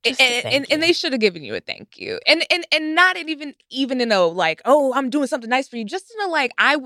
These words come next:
Speaker 2: I say thank you to people. Like, I, I say
Speaker 1: Yes.
Speaker 2: thank you still. I say thank you all the time.
Speaker 1: It gives
Speaker 2: And
Speaker 1: you the perspective, too, like, because you've lived it. Like, for
Speaker 2: Yeah.
Speaker 1: example, I remember when I was also nannying,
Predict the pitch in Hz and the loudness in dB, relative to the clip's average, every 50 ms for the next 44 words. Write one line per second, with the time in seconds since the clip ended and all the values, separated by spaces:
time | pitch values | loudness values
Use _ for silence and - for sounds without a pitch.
0 | - - 247 262 - - 294 - 240 226 220 - 190 - - - - _ - - | 0 0 0 0 0 -4 -8 -6 -6 -8 -6 -8 -10 -14 -14 -16 -20 _ -10 -10
1 | - - - 196 196 - 247 208 214 208 214 214 202 - 233 240 320 330 330 330 | -8 -2 0 0 2 2 4 4 4 2 2 -2 0 -2 -2 0 0 -4 -4 -4
2 | 320 330 330 - - - 320 220 - 92 214 - 285 269 277 269 262 285 285 269 | -2 -2 -4 -4 0 2 2 2 2 2 -2 -4 -4 -6 -6 -6 -4 -2 0 0
3 | 269 262 269 - 311 254 185 - - - - - - - - 247 247 240 269 339 | 0 -2 -4 -2 -2 -2 -2 -2 -6 -16 -14 -14 -10 0 2 4 4 4 4 2
4 | 330 370 403 440 - 359 349 - - 294 285 - 262 226 208 - - 262 294 302 | 2 4 2 2 2 -2 -8 -2 -2 -4 -2 -4 -12 -14 -14 -14 -12 -10 -8 -8
5 | 233 208 185 196 185 180 170 _ _ _ _ _ _ 175 220 - - 214 233 226 | -8 -10 -6 -4 -4 -4 -4 _ _ _ _ _ _ -10 -10 -10 -4 -4 -4 -4
6 | 220 233 202 170 165 156 151 160 156 175 185 214 233 - - 208 214 - - 226 | -4 -10 -10 -6 -6 -6 -6 -6 -4 -2 -2 -2 -2 -2 -4 -4 -2 0 2 4
7 | 226 233 240 - 208 208 208 208 208 202 190 185 175 180 175 170 165 160 156 151 | 4 4 4 4 4 4 4 4 0 0 -2 0 0 2 2 2 0 0 -4 -6
8 | - - - 165 165 - 170 160 156 151 151 151 165 175 190 214 226 233 | -8 -4 -4 -2 -2 -2 -6 -6 -6 -8 -8 -6 -6 -6 -4 -4 -4 -6